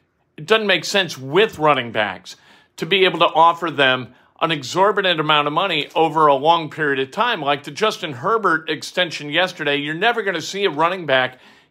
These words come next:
get an extension like that. It's gonna average fifty-two million dollars a year, fifty-two and a half million.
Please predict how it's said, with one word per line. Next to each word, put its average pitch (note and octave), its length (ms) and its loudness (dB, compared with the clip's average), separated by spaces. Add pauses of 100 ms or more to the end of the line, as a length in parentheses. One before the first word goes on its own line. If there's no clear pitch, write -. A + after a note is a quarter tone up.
get F3 140 2
an F3+ 60 -2
extension G#3+ 540 -4
like C#3 260 0
that. B2 180 0
It's B2+ 160 -10
gonna F3+ 180 -2
average F3+ 320 0
fifty-two G3 520 -8
million D#3 420 -2
dollars D3+ 440 2
a G3+ 80 -12
year, A#3+ 180 -4
fifty-two F#3+ 560 -10
and F#3+ 80 -4
a F#3+ 80 2
half F3+ 220 -2
million. G#3+ 520 -8